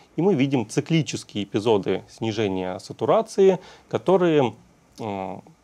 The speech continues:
соответствуют остановкам дыхания во время сна. Причем начало эпизода десатурации, оно немного сдвинуто, запаздывает по отношению к началу эпизода апноэ.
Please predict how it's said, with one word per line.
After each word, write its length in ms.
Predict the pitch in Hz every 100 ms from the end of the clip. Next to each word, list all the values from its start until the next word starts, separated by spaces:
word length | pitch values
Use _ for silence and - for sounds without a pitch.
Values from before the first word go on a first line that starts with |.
| _ _ _ _ _ _ _
соответствуют 800 | - 123 113 165 185 - 160 151
остановкам 440 | 120 - 147 - 104
дыхания 600 | - - 113 113 107 104 - - -
во 80 |
время 300 | 113 107 104
сна. 300 | 101 110 92 - - - -
Причем 500 | 110 - 123 107 - _ -
начало 640 | 120 117 143 107 98 95
эпизода 480 | - - 110 107 101
десатурации, 800 | 92 - - 147 214 - 190 175 - - -
оно 160 | 143
немного 540 | 180 120 143 135 123 - _ _ -
сдвинуто, 520 | 107 107 143 127 95
запаздывает 680 | 107 127 131 113 95 98 98
по 80 | 104
отношению 400 | - 104 143 113
к 100 | -
началу 480 | 104 - 101 98 - -
эпизода 460 | - 135 117 104 110
апноэ. 520 | - 214 240 240